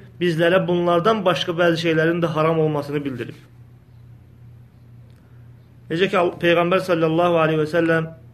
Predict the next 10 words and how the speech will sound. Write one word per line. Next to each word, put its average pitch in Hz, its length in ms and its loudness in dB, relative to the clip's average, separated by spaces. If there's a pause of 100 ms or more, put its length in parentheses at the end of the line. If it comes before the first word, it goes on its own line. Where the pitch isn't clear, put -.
(840)
hədislərində 165 720 2 (1600)
vəhşi 185 380 2
heyvanlardan 180 720 0 (1000)
çəkindirib, 170 760 0
hansı 156 260 -4
ki, 170 60 -4
onun 165 180 0
haram 160 260 0
olduğunu 156 360 0
buyurub. 165 400 0